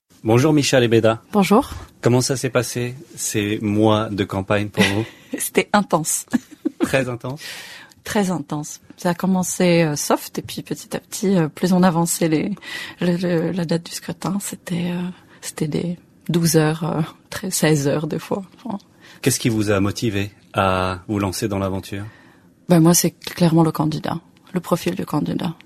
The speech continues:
Speaker 2: totalement.
Speaker 1: Pourquoi, lui ?
Speaker 2: Euh,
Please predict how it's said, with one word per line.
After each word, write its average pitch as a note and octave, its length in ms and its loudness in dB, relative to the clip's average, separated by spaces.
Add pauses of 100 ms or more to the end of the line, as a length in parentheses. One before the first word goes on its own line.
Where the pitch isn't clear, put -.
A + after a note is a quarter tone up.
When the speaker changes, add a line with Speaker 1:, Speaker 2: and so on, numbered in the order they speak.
Speaker 2:
totalement. E3+ 440 -2 (840)
Speaker 1:
Pourquoi, G#2+ 520 2
lui ? A2 260 4 (840)
Speaker 2:
Euh, F#3+ 640 4